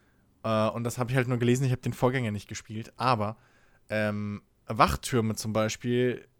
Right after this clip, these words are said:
die im Vorgänger wohl extrem effektiv waren, ähm, weil wirklich halt N P Cs auf dem Wachturm dann Wache geschoben haben und von da oben eben,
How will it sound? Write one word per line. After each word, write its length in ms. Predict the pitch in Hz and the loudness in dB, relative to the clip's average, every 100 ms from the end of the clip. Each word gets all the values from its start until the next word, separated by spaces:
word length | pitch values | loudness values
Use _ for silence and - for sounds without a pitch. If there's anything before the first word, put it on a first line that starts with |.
| _ _ - | _ _ -4
die 200 | 123 120 | -2 -2
im 140 | 120 | -4
Vorgänger 720 | 117 - 175 233 127 120 113 | -6 2 6 6 4 0 -2
wohl 300 | 107 113 110 - | 0 -2 -2 -4
extrem 520 | - - - 151 185 | -12 -12 -6 -4 -4
effektiv 500 | 147 - - 165 - | -6 -10 -12 -14 -10
waren, 220 | 98 120 _ _ _ - - - _ - | -8 -10 _ _ _ -20 -20 -20 _ -4
ähm, 560 | 110 110 107 110 107 104 | 0 2 0 -2 -4 -2
weil 220 | 117 107 | 0 0
wirklich 280 | 135 135 120 | -4 -6 -2
halt 260 | 117 113 | -2 -2
N 140 | - 117 | -4 -6
P 80 | - | -4
Cs 380 | - 123 - | -2 0 0
auf 220 | 120 135 - | 0 0 0
dem 180 | 123 | -2
Wachturm 380 | 117 139 - 123 | -2 -4 -4 -6
dann 200 | 113 110 | -4 -4
Wache 220 | 123 - | -4 -4
geschoben 440 | 127 123 123 127 113 | -6 -4 -4 -4 -4
haben 160 | 117 | -6
und 140 | 117 113 | -8 -10
von 160 | - | -6
da 60 | 110 | -6
oben 340 | - 127 131 | -4 -6 -6
eben, 400 | 123 117 113 110 | -4 -4 -4 -8